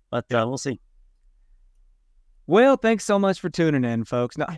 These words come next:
Speaker 2: <laughs> what a terrible way to leave the podcast. I, dude, say something funny. What are we doing?
Speaker 1: But it, I,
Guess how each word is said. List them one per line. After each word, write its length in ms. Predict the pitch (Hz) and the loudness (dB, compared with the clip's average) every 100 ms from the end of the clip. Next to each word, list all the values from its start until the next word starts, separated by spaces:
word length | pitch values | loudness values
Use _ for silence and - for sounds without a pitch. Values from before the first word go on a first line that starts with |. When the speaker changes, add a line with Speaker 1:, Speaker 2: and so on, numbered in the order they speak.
| - _ _ - _ _ - - | -16 _ _ -20 _ _ -20 -20
Speaker 2:
<laughs> 720 | _ _ _ _ _ - - | _ _ _ _ _ -20 -16
what 260 | - 220 262 | -4 0 0
a 60 | |
terrible 840 | 269 - 208 233 277 285 277 269 262 | -2 -6 -2 0 2 2 0 0 -2
way 480 | 247 240 226 208 196 _ _ | -2 -2 -2 -4 -6 _ _
to 120 | - | -4
leave 300 | 202 208 208 | -2 -2 -2
the 100 | 180 | -4
podcast. 600 | 185 185 165 156 139 123 139 | -2 0 0 0 -2 -2 0
I, 220 | 180 185 180 | 0 0 0
dude, 260 | 208 185 - _ _ _ - | 0 0 -4 _ _ _ -6
say 160 | 233 | -4
something 240 | 214 147 131 | -2 -2 -4
funny. 320 | 123 120 117 _ | -8 -8 -12 _
What 140 | 185 | -2
are 40 | |
we 100 | 170 | 0
doing? 320 | 143 131 123 120 _ - - | 0 -2 -4 -8 _ -20 -2
Speaker 1:
But 140 | 247 | 0
it, 100 | 262 - | 0 -2
I, 140 | 226 | -6